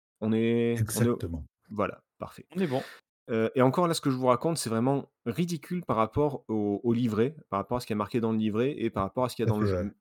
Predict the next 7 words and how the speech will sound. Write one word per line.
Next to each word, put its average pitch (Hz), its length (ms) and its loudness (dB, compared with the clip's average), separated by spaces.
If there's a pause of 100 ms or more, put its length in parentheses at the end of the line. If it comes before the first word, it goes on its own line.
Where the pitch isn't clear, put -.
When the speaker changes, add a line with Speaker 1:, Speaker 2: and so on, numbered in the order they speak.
Speaker 1:
Mais 117 360 4
on 120 180 0
y 120 60 2
reviendra 104 320 -2
plus 95 100 -8
tard. - 200 -12 (640)
Euh, 117 280 4